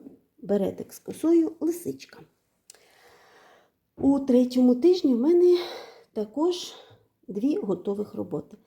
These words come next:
Це моя шапулька шишибрики, я її завершила. В мене не було дов'язаний низ, вийшла не резиночка.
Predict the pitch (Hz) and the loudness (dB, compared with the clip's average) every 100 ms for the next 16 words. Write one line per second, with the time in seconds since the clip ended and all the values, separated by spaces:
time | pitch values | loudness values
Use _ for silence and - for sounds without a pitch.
0 | _ _ _ _ - 285 190 156 156 - | _ _ _ _ 0 2 2 -4 -10 -8
1 | 226 190 170 - 170 - 415 - 190 165 | -8 -6 -10 -10 -16 -4 -4 -2 -6 -4
2 | 202 226 277 302 - - 247 330 294 226 | -4 -6 -6 -8 -10 -10 -4 0 0 4
3 | 240 202 180 180 - 240 247 339 370 _ | 4 4 0 -2 -6 -6 -4 -4 -8 _
4 | _ _ - - _ _ - 311 339 320 | _ _ -20 -20 _ _ -2 4 6 6
5 | 247 233 226 208 190 247 311 330 330 220 | 4 4 2 -6 -6 -4 0 0 0 -2
6 | 208 226 254 262 262 254 262 247 - - | -2 -2 -2 0 2 2 2 0 -8 -20
7 | _ _ _ _ _ 208 180 - - - | _ _ _ _ _ 2 2 2 -8 -4
8 | 214 220 175 185 208 277 277 226 - 170 | -4 -4 -4 0 4 4 2 -2 0 -2
9 | 170 208 - - 311 | -2 -6 -12 -14 -12